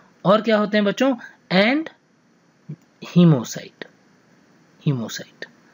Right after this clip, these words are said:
तो इससे बना हुआ है। और बच्चों, यहाँ पर अब हार्ट देख रहे हो आप, अभी जैसे बताया मैंने आपको कि इनका हार्ट जो है बच्चों वो कैसा है? इलोंगेटेड है, देख रहे हो, इलोंगेटेड है, मस्कुलर ट्यूब जैसा है।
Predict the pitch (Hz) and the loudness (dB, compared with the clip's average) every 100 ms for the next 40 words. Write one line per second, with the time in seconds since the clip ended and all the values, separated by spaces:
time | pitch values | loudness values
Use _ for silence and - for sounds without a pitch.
0 | _ _ - 214 - 165 - 214 151 113 | _ _ -4 -2 -2 -2 0 0 0 -4
1 | 113 123 - _ _ - _ - 226 208 | -10 -14 -16 _ _ -20 _ 0 0 0
2 | 214 240 165 - 208 180 - 190 175 - | 0 0 2 2 2 0 0 -2 -2 0
3 | 180 190 196 240 254 247 - 165 170 175 | 0 0 -2 0 0 -2 -2 0 0 0
4 | 185 175 185 185 185 170 254 277 _ _ | 0 2 2 2 2 0 -2 -4 _ _
5 | _ - 190 190 185 - - - 147 156 | _ -8 -2 2 2 2 0 2 0 0
6 | 185 208 180 165 262 294 _ _ - 175 | 0 -2 -2 -2 -4 -4 _ _ 0 0
7 | 196 190 - 226 - 170 180 196 214 - | 2 0 0 -2 -2 2 2 4 2 0
8 | 214 196 202 208 208 _ _ _ - 147 | 0 0 0 0 -4 _ _ _ -10 -4
9 | 220 285 - - _ _ 160 185 196 208 | 2 2 0 -10 _ _ 2 2 2 0
10 | 220 208 202 185 170 - 220 220 - 208 | 0 2 2 2 -2 -2 0 0 0 0
11 | 233 196 196 185 185 185 185 | 2 4 2 4 4 4 0